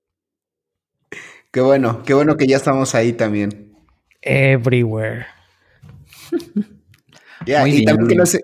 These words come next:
Speaker 1: y también que no se olviden suscribirse a lo que es el canal de Dev Nights.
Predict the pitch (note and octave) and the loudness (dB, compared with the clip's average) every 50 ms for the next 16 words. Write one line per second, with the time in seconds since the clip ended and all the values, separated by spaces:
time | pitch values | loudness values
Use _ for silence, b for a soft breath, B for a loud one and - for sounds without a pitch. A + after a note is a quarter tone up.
0 | - - B2+ B2 - C3 D3+ D#3+ D#3 E3+ D#3+ D#3+ - E3+ D3+ D3+ D#3+ D#3+ D#3 - | -4 -4 -4 -2 0 2 2 2 2 2 2 2 2 2 2 4 2 2 2 0
1 | D3+ B2 - A#2 A2 A2 A#2+ B2 A#2+ C3+ D3+ C#3 A#2+ A2+ G2 - A#2 A2+ A2 A2+ | -2 -2 0 0 2 2 2 2 2 0 0 0 2 0 0 2 2 2 4 4
2 | A#2+ A#2 - C3+ A2+ - A2+ G2+ A2 A2 A2+ A#2 A2+ A2+ A2 G#2 G2+ G#2+ G#2+ G#2 | 2 0 0 -2 -2 -2 -2 -2 0 0 0 0 0 0 0 0 0 -2 -2 -2
3 | G#2 G2+ F#2 F2+ F2+ - - - | -2 -2 -2 -4 -6 -10 -14 -20